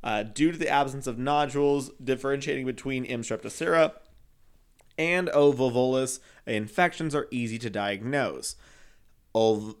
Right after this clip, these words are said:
O. volvulus, on the other hand, is the second leading cause of blindness worldwide after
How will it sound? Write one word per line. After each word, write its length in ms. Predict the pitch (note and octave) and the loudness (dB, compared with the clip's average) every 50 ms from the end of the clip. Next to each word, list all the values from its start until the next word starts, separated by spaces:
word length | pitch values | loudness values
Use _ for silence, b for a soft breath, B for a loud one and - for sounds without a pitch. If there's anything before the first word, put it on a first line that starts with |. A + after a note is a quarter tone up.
| _ | _
O. 300 | B2+ C#3 D#3 E3+ F3+ F3 | 6 8 8 8 8 6
volvulus, 640 | D#3 D3+ D3 A#2 A#2+ D#3 G3 A3 G3+ D#3 C3+ B2+ - | 6 4 0 2 4 4 4 4 4 4 2 2 0
on 140 | - B2+ A#2+ | -2 -2 -2
the 120 | A#2+ A#2 A#2 | 0 -2 -2
other 160 | A2+ A2+ A2 | -2 -4 -4
hand, 420 | A2 A#2 A2 G#2+ G#2 G#2+ A#2 C3 - | -4 -4 -4 -4 -4 -4 -6 -6 -6
is 240 | - C3 A#2+ A2 - | -4 -4 -4 -4 -4
the 140 | A#2 A2+ A2 | -6 -8 -6
second 500 | - - - F#3+ F#3+ G3 - G3+ F#3 - | -6 -6 -4 -4 -4 -4 -4 -8 -8 -4
leading 300 | D3+ D#3 D3+ D#3+ D#3 D3 | -2 -2 -2 -2 -4 -4
cause 320 | - D3 B2+ B2+ C3 A#2 | -2 0 0 0 0 0
of 160 | B2 A2 G2+ | -2 -4 -6
blindness 560 | G#2 A2+ A#2 A#2 A#2+ B2 A#2+ A#2 A2+ A2 - | -6 -4 -4 -2 -2 -2 -2 -4 -4 -6 -6
worldwide 1080 | G#2+ G#2 G2+ G2+ A2+ C#3+ F#3 G#3+ A#3 A3 G3+ D#3 C3 A#2 G#2+ G#2 G#2 G#2+ G#2+ G#2+ G#2+ - - | -10 -8 -4 0 2 2 2 2 2 0 0 0 0 2 2 4 4 4 2 0 0 -2 -2
after 680 | C3 B2 A#2 A#2 A#2 - - A#2+ A#2 A2+ G#2+ G#2+ A2 A2 | -2 0 0 0 -2 -4 -4 -4 -2 -2 0 -2 -4 -6